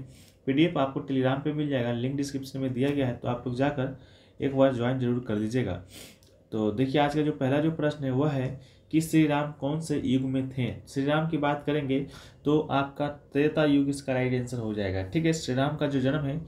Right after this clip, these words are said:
त्रेता युग में अर्थात द्वापर युग से पहले हुआ था, चूँकि कलयुग का अभी आरंभ हुआ है।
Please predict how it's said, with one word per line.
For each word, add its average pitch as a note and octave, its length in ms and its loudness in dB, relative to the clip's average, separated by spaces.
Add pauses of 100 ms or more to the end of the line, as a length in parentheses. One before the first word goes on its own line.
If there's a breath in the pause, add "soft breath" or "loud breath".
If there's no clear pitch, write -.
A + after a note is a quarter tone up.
(320 loud breath)
त्रेता D3 300 2
युग D3+ 180 4
में D3 140 -2
अर्थात C3+ 280 0
द्वापर C3 300 2
युग C#3+ 160 0
से - 200 -4
पहले B2+ 340 0
हुआ C#3+ 200 4
था, B2+ 180 -6
चूँकि C#3 300 -4
कलयुग C#3+ 460 2
का - 240 -8
अभी A#2+ 200 -4
आरंभ A#2+ 300 -2
हुआ D#3+ 220 4
है। C3 240 -2